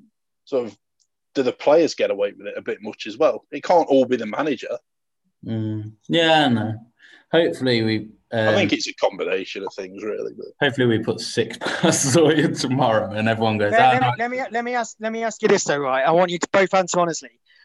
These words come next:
Speaker 3: When you watched that game on Sunday against Villa, right, did you, like, honestly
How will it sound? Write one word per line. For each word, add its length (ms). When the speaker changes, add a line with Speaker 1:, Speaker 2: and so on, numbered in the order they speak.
Speaker 3:
When 200
you 120
watched 260
that 140
game 220
on 80
Sunday 320
against 320
Villa, 200
right, 260
did 240
you, 320
like, 280
honestly 600